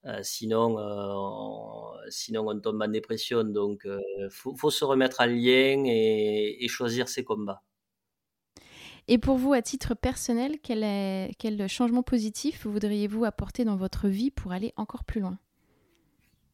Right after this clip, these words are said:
Speaker 1: Euh, dormir davantage. Parce qu'on n'est pas des machines, on n'est pas des machines et on en revient toujours à l'énergie qui est centrale. Et si on ne sait pas, euh, gérer son énergie,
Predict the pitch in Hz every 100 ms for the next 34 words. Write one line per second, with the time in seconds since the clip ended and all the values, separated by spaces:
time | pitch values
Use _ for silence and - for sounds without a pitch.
0 | _ _ _ _ _ _ _ _ _ _
1 | _ _ _ _ _ _ _ 131 120 117
2 | 113 113 110 110 110 110 107 113 123 131
3 | 147 143 123 120 101 98 - - _ _
4 | _ _ _ _ _ _ _ _ _ _
5 | _ _ 110 - 123 117 - 127 135 147
6 | 143 143 131 - 131 135 156 - _ -
7 | 123 123 135 127 117 110 - 131 151 160
8 | 180 - 120 127 123 123 127 127 127 131
9 | 131 123 117 107 104 117 151 123 113 101
10 | 98 - 104 - - _ _ _ _ _
11 | _ _ 107 104 104 104 104 - 113 110
12 | - 113 117 113 110 107 98 98 101 101
13 | 104 110 - 107 101 98 95 101 123